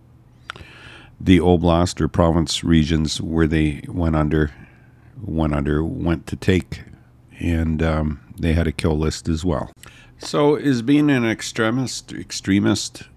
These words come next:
um, a way to get your, your point across, or is it a way to end up in jail? Uh, the people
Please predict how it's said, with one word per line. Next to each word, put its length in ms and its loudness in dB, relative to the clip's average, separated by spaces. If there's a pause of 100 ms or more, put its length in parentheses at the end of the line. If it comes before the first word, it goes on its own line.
(120)
um, 500 -2
a 60 -8
way 200 0
to 120 -2
get 260 -2
your, 300 0
your 240 -6
point 300 -2
across, 680 -4 (1000)
or 140 0
is 100 0
it 100 0
a 60 0
way 240 0
to 300 -6
end 260 -4
up 200 -6
in 160 -6
jail? 400 0 (480)
Uh, 440 -4
the 140 -6
people 640 0